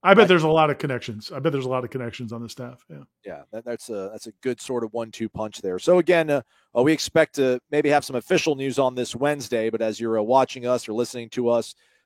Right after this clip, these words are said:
Speaker 2: it's expected that Patrick Surtain will be the next defensive backs coach for Florida State, replacing Marcus Woodson, who is now at Arkansas. So, uh, there you go. Check out war chant dot com throughout, uh, the evening and, uh, on Wednesday morning, and, uh, we'll be on top of it. Ira, as always, man, thanks for the time and the knowledge.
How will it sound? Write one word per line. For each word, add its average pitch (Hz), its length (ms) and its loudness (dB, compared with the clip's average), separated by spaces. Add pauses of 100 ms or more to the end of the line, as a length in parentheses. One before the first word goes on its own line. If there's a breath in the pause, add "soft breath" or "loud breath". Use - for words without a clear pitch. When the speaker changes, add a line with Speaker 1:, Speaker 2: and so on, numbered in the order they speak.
Speaker 2:
it's 107 140 -10
expected 127 380 -4
that 113 60 -4
Patrick 131 320 0
Surtain 135 480 -6
will 113 120 -6
be 123 80 0
the 120 100 -4
next 120 220 -8
defensive 117 320 -8
backs 120 240 -4
coach 117 180 -2
for 107 80 -14
Florida 117 260 0
State, 117 200 -6
replacing 117 600 -4 (360)
Marcus 117 260 -2
Woodson, 117 300 -4
who 95 100 -8
is 98 140 -8
now 107 320 -4
at 95 140 -10 (100)
Arkansas. 92 640 -4
So, 85 340 -8 (460)
uh, 80 200 -10
there 98 120 -4
you 117 140 -2
go. 123 340 4
Check - 200 -4
out 131 140 2
war 135 180 4
chant 135 280 -4
dot 131 240 2
com 139 340 0
throughout, 131 720 0
uh, 110 300 -2
the 113 100 -10
evening 151 540 -2
and, 104 200 -10
uh, 98 120 -2
on 110 160 -4
Wednesday 131 400 -2
morning, 147 420 2
and, 110 220 -8
uh, 107 160 0 (520)
we'll 117 100 -2
be 147 120 6
on 147 160 2
top 156 240 6
of 110 100 -4
it. 101 140 -4
Ira, 147 440 6
as 120 120 -2
always, 160 320 6
man, 139 120 -2
thanks 143 180 -4
for 151 60 -4
the 139 60 -6
time 147 200 0
and 151 60 -2
the 147 40 -2
knowledge. 151 440 -4